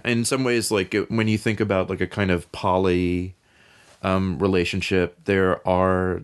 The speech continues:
we're kind of each other's primaries. But the point of it is that there's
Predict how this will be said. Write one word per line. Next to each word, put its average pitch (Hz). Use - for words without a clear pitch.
we're 90
kind 101
of 107
each 110
other's 110
primaries. 117
But 123
the 117
point 135
of 113
it 104
is 95
that 92
there's 95